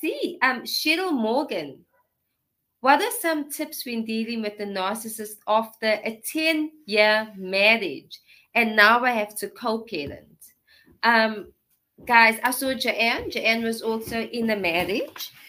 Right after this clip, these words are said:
So Joanne also managed to escape. So can I ask Joanne, right? Joanne said that she was in a marriage with a narcissist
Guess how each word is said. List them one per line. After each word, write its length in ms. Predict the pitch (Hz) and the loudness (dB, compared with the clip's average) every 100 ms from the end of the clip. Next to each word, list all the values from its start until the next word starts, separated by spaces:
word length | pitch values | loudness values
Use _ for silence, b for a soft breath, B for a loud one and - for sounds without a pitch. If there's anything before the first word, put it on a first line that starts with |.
| B | B
So 560 | - - 240 233 226 208 | -4 2 2 4 2 2
Joanne 400 | - 226 233 233 | -2 0 0 0
also 440 | 226 247 254 294 262 | 0 0 0 -2 0
managed 720 | 208 196 202 202 - - - | 0 -2 -4 -6 -8 -10 -8
to 280 | 208 185 180 | -6 -4 -4
escape. 440 | 190 - 208 - - | -6 -2 0 0 -8
So 200 | - 349 339 | -4 -2 0
can 200 | 415 539 523 | 0 0 2
I 160 | 269 277 | 4 2
ask 200 | - - | 0 -12
Joanne, 520 | - 220 202 180 147 - - | -2 0 2 2 0 -10 -6
right? 380 | 160 185 339 - | -2 -2 -6 -10
Joanne 400 | - 226 247 302 | -6 -2 -2 -2
said 160 | 285 233 | -6 -8
that 160 | 208 - | -8 -8
she 120 | 190 | -8
was 120 | 180 | -6
in 160 | 180 165 | -6 -6
a 40 | |
marriage 500 | 160 156 151 233 226 | -4 -4 -6 -10 -10
with 160 | 165 170 | -12 -10
a 60 | |
narcissist 760 | 165 147 156 156 151 160 415 - | -8 -8 -12 -16 -14 -12 -12 -12